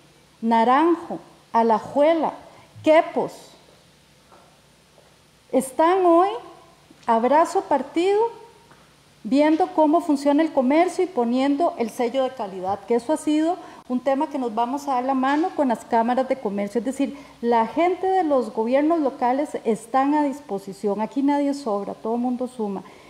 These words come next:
Y estos temas creo que son definitivamente parte de lo que vamos a hacer en ese pacto, ¿verdad? Que está, eh,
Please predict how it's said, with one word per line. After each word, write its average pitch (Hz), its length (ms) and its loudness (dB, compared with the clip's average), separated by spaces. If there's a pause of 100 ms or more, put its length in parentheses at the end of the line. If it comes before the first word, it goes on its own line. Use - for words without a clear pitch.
(120)
Y 254 80 0
estos 277 340 -4
temas 302 360 2
creo 294 220 0
que 294 100 -4
son 285 260 -2
definitivamente 262 880 -2
parte 254 380 0
de 294 60 2
lo 269 140 -2
que 226 100 -4
vamos 208 320 -2
a 277 60 -2
hacer 262 160 -2
en 262 100 0
ese 269 180 -2
pacto, 294 500 -4 (680)
¿verdad? 233 380 0
Que 240 80 -2
está, 247 560 2
eh, 214 280 0